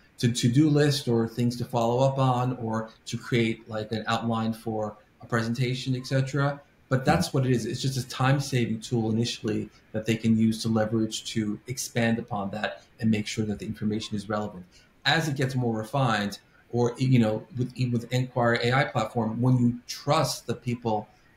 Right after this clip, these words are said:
Speaker 1: who are – providing those answers, it gives you that extra level of confidence that, hey, yes, I will review it, but I don't have to necessarily worry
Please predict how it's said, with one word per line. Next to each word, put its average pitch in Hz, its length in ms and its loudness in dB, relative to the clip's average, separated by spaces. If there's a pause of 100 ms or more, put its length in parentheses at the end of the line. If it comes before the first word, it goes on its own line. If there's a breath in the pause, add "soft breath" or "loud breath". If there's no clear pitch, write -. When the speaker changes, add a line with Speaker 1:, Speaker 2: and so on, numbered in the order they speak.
(140)
Speaker 1:
who 123 160 2
are – 110 460 -2 (280)
providing 120 460 4
those 107 200 -4
answers, 110 640 -4 (120)
it 110 300 -2
gives 120 300 0
you 113 260 2
that - 400 -2
extra 131 240 0
level 113 240 0
of 113 60 -6
confidence 117 440 -2
that, 113 120 -8
hey, 127 220 2 (220 loud breath)
yes, 139 200 2
I 156 60 2
will 160 200 6
review 127 420 6
it, - 180 -4
but 120 260 0 (220 loud breath)
I 123 100 0
don't 123 260 0
have 127 160 0
to 127 60 -2
necessarily 117 340 -2
worry 113 520 0